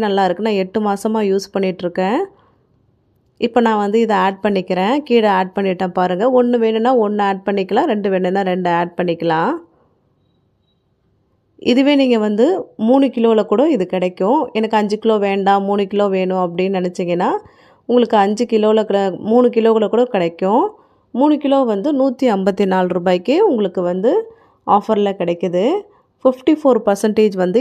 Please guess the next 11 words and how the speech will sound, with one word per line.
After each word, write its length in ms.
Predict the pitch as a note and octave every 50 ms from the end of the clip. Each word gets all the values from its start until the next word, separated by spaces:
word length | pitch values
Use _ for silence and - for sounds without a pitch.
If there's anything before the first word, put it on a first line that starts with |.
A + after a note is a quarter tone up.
| C#4+ C4
இது 100 | A3+ G#3 E3+ E3 F3
ஆஃபரு. 340 | F3+ - - F3+ E3+ F3 F3 G#3+ D#4 F#4+ - - _ _ _ _ _ _ _ _ _ _ _ _ _ _ _ _ _ _ _ _ _ _ _ _ _ _ _ _ _ _ _ _ _ _ _ _ _ _ _ _ _ _ _ _ _ _ _ _ _ _ _ _ _ _ _ _ _ _ _ _ _ _ _ _ _ _ _ _ - -
நெக்ஸ்ட்டு 300 | A#3 B3+ - - - D#4 D4+ C#4 - - _ _ _ _ _ _ _ _ _ _ _ _ _ _ _ _ _ _ _ _ _ _ - D4+
கீழே 220 | D#4+ F4 E4+ D#4+ D#4+
ஸ்க்ரோல் 300 | - - - C#4 C4+ C4+ B3+ C4
பண்ணிக்கிட்டே 380 | B3+ A#3 A3 - G3+ - B3+ C4+ B3 A3
வந்தீங்கன்னா 420 | G3+ G3 F#3+ F#3 F#3+ G3 F#3+ G#3 B3+ E4 F4 C4
நிறைய 320 | G#3+ G#3 G#3 G#3+ A3 A3+ A#3 A3 -
பொருள்லாம் 500 | G#3 G3+ G3+ G3+ G3+ G3+ G#3+ C4 E4 D#4 A3
ஆஃபர்ல 400 | G#3 G3+ - A3 G#3 G#3 G3+ G3 G3
இருக்கும். 380 | F#3+ F#3 - G3 G3 A3+ D4